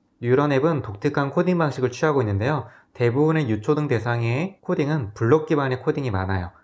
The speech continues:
그런데 이 뉴런 앱은 플로우 방식의 코딩 방식을 취하고 있습니다. 뭐 말로 하면 어려우니까 한번 보시면 금방 이해가 되실 거예요. 먼저 제어에서 버튼이란 걸 갖고 올게요.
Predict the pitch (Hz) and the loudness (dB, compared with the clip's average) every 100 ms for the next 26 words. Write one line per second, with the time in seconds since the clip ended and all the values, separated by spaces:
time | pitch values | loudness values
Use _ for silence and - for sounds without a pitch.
0 | _ - 104 104 143 185 196 _ _ 110 | _ -10 -6 -2 -2 -2 -6 _ _ -6
1 | 104 104 117 123 101 143 104 - - - | -2 2 2 2 0 -2 -4 -12 -12 0
2 | 208 214 208 113 113 - 110 139 196 - | 4 4 4 0 -4 -8 -4 -4 -4 -4
3 | 170 165 127 101 110 127 170 - _ - | -2 0 -2 -2 -4 -4 -6 -12 _ -4
4 | 185 147 101 104 95 90 _ 117 104 110 | -2 0 -4 -6 -10 -10 _ -4 0 2
5 | 147 170 170 143 120 101 123 110 98 139 | 2 2 0 0 0 2 2 2 -2 -4
6 | 156 - - 120 117 110 117 - 135 110 | -6 -16 -14 -6 -6 -2 -2 -2 -2 -2
7 | 107 101 110 113 110 104 104 101 101 104 | -2 -6 -2 -2 0 0 0 0 -2 -6
8 | 104 98 117 135 104 104 110 156 117 101 | -4 -4 -2 -4 -2 -2 0 0 -2 -2
9 | 113 127 135 104 143 - - 113 113 - | 0 0 0 0 -4 -6 -2 -2 -2 -4
10 | - 165 123 110 107 104 101 - 92 - | 0 0 0 0 -2 -4 -8 -8 -10 -10
11 | 90 | -12